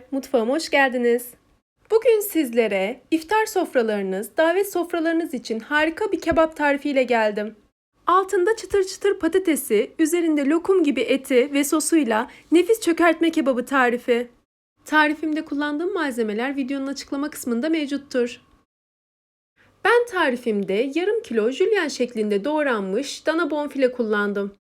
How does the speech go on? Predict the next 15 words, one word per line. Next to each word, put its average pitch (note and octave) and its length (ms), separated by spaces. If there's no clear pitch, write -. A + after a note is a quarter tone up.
İlk A#4 300
olarak B3 420
etimizin D#4+ 400
marinesini C#4 520
hazırlıyoruz. A3 880
Bir G4 200
küçük - 320
soğanı A3 580
rendenin D#4 440
küçük - 340
bölmesiyle C4 640
rendeleyerek B3 800
etlerin E4+ 380
üzerine A#3+ 340
ekliyoruz. C4 680